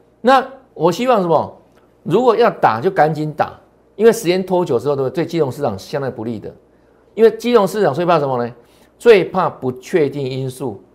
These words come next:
啊，所以在那边东扯西扯，有没有？那反而影响到后续的整个成交动能，量缩掉了嘛。那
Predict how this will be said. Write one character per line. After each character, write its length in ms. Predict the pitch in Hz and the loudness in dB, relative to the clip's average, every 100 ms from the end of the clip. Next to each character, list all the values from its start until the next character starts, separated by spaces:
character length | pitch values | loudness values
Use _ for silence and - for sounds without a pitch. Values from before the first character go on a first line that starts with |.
| _ _ _ _ _ | _ _ _ _ _
啊， 60 | |
所 220 | 202 240 196 | 6 8 8
以 40 | |
在 100 | 156 | 4
那 100 | 202 | 0
边 300 | 202 196 - _ _ _ | 0 -2 -10 _ _ _
东 220 | - 196 190 | 4 4 4
扯 180 | 147 | -2
西 220 | 127 165 170 | -4 -6 -6
扯， 220 | 170 107 | -4 -4
有 80 | 107 | -4
没 100 | 110 | -6
有？ 160 | 110 92 - _ - | -6 -8 -18 _ -2
那 140 | 196 | 0
反 200 | - 123 | 2 -2
而 140 | 123 123 - _ _ | -2 -8 -18 _ _
影 260 | - 170 208 | -4 -2 -2
响 360 | 233 170 123 113 | -2 -2 -2 -2
到 340 | 175 143 - | 0 0 -2
后 280 | - 208 170 | 0 2 2
续 140 | 151 165 | 0 -4
的 80 | 131 | -2
整 80 | |
个 80 | 113 | -4
成 180 | 110 135 | -6 -6
交 140 | 156 | -4
动 220 | 151 156 117 | -2 -2 -4
能， 120 | 92 - _ _ _ - | -8 -14 _ _ _ -4
量 240 | 185 170 | 0 0
缩 220 | - 156 | 2 0
掉 200 | 156 143 | 2 -2
了 120 | 110 | -2
嘛。 140 | 95 - _ _ _ | -6 -12 _ _ _
那 200 | 226 247 | 0 0